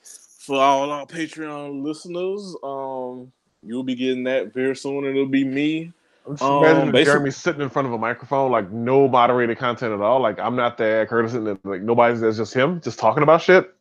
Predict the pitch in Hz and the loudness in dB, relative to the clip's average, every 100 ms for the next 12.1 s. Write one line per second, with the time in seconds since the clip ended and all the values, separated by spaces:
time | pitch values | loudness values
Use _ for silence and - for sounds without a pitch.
0 | - 120 113 101 92 - 117 117 113 98 | 0 2 4 2 -4 -2 4 4 4 0
1 | 98 82 78 - 190 - _ - - - | -2 -6 -6 -8 -8 -8 _ -20 -20 -20
2 | - - 127 127 110 110 120 120 110 131 | -18 2 4 6 6 4 4 6 6 4
3 | 127 127 151 - 123 127 135 160 151 139 | 4 2 2 2 0 2 4 4 2 0
4 | 143 - 151 135 117 104 254 349 349 - | -2 -2 -4 -4 -8 -4 2 4 4 0
5 | 123 120 110 123 123 123 110 104 104 98 | 0 2 2 -2 -2 -4 -6 -10 -8 -10
6 | 92 _ 120 135 156 160 - - - - | -10 _ -4 0 0 -2 0 0 0 2
7 | 339 339 - _ - - - - - - | 2 2 -4 _ -20 -20 -20 -20 -20 -12
8 | 170 160 - 175 160 _ - 160 151 143 | -10 -10 -10 -10 -10 _ -14 -12 -14 -16
9 | _ _ _ _ _ 127 147 - 160 156 | _ _ _ _ _ -14 -14 -12 -8 -8
10 | 147 147 151 165 143 139 139 - 147 180 | -8 -10 -8 -8 -10 -10 -10 -12 -12 -10
11 | 185 180 160 294 311 175 170 151 160 160 | -8 -6 -2 -2 -2 -4 -6 -6 -4 -4